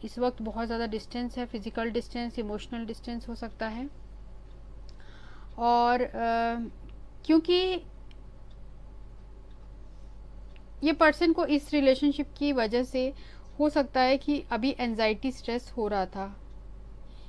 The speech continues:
ठीक है। रीज़न हम पता करेंगे और भी कि क्या रीज़न है कि इनको ऐसा हो रहा है, एंजाइटी, स्ट्रेस क्यों आ रहा है, क्योंकि यहाँ पर भी King of Spade है, यहाँ पर है Ace of Spade। किसी, अ, पेंडिंग डिसीजन की वजह से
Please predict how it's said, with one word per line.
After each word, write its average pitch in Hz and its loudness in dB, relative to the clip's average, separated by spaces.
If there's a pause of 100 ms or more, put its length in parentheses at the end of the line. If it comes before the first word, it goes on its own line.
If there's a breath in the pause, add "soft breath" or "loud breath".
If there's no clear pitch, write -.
(160)
ठीक 302 -2
है। 311 6
रीज़न 262 6
हम 294 8
पता 262 2
करेंगे 254 0
और 233 0
भी 262 -2 (160)
कि 240 -8
क्या 233 2
रीज़न 233 -4
है 233 -6
कि 240 -6
इनको 226 -4
ऐसा 214 -4
हो 208 -4
रहा 208 -4
है, 226 -6 (460 loud breath)
एंजाइटी, 220 0
स्ट्रेस - -8
क्यों 262 2
आ 220 4
रहा 214 2
है, 226 -2
क्योंकि 240 -6
यहाँ 240 2
पर 262 2
भी 285 2
King 262 -2
of 269 2
Spade 262 0
है, 269 2
यहाँ 233 -2
पर 240 -2
है 254 -2 (500 loud breath)
Ace 269 6
of 262 2
Spade। 190 -6
किसी, 302 4
अ, - -2 (2000 loud breath)
पेंडिंग 262 10
डिसीजन 269 2
की 277 2
वजह 226 2
से 285 0